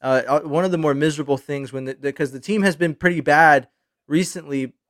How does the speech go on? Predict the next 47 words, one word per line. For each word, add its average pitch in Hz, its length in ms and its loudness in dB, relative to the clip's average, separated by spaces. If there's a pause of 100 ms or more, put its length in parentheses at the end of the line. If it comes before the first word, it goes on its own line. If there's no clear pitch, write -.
but 135 240 -2
even 147 240 -2
in, 143 200 -6
in 135 140 -4
the 131 80 -8
past, 143 380 -4
just 131 180 -16
watching 139 340 -4
the 127 60 -12
team 131 280 -16 (100)
early 143 280 0
on 127 460 -4 (400)
in 143 80 -4
its 123 160 -6
history, 139 680 -4 (300)
the 143 100 -2
most 139 200 0
frustrating 175 500 0
losses 139 400 -4
are 131 60 -8
games 135 460 -10
where 127 120 -2
within 123 260 -10
the 127 60 -12
first 143 260 -4
quarter, 139 240 -4
you're 131 120 -4
like, 123 160 -4
"Okay, 139 200 -8
well, 131 160 0
I 156 60 4
don't 156 160 -2
need 143 160 -10
to 127 80 -6
watch 135 300 2
the 117 100 -16
rest 107 240 -10
of 101 100 -20
this 107 220 -16
because 110 380 -20
the 107 120 -20
Texans 120 500 -12
are 98 260 -12
out 113 200 -4
of 95 120 -14
it 95 120 -20 (400)
entirely, 123 580 -14